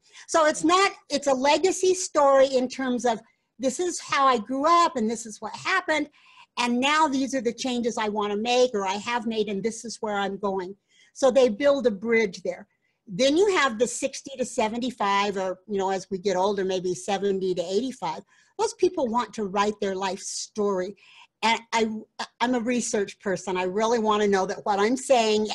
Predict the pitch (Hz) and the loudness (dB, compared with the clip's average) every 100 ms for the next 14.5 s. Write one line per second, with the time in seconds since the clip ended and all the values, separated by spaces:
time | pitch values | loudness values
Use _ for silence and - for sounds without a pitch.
0 | - - 202 196 170 175 208 196 185 180 | -8 -2 0 -2 -6 0 2 2 0 0
1 | 185 208 202 202 208 202 208 190 196 214 | -2 -2 0 0 0 0 0 2 2 4
2 | 214 208 202 - - 190 180 _ _ _ | 4 4 0 0 -4 -4 -4 _ _ _
3 | - 220 202 208 214 220 220 220 220 190 | -2 2 2 2 0 0 -2 -2 -2 -6
4 | 196 _ _ _ - 214 214 - - 302 | -6 _ _ _ 0 0 0 -4 -2 2
5 | 370 339 233 247 240 240 - - 233 220 | 2 0 0 0 2 0 0 -8 -2 2
6 | 202 202 202 185 208 208 202 208 196 196 | 4 4 2 0 -2 -2 0 2 0 -2
7 | 202 196 196 196 190 185 202 196 - - | -4 -2 -2 -2 -4 -2 -2 -2 -6 -18
8 | - - _ _ 233 220 - 269 302 294 | -20 -20 _ _ 2 2 2 -2 -2 -2
9 | 277 226 - - 240 262 262 254 220 180 | -4 -4 -6 -6 -4 -4 -4 -4 -2 0
10 | 180 196 202 _ _ _ _ _ 190 233 | -2 -6 -14 _ _ _ _ _ -8 -6
11 | 226 - 294 302 285 - 240 240 - 285 | -6 -6 0 2 2 0 0 0 -2 0
12 | 294 277 240 233 - - - 381 392 285 | 0 2 0 0 -2 -6 -4 -2 -2 -2
13 | 254 233 220 214 226 254 277 - 208 202 | -2 -2 -2 -2 0 0 -2 -4 -6 -4
14 | 220 226 277 330 | -2 -2 0 -2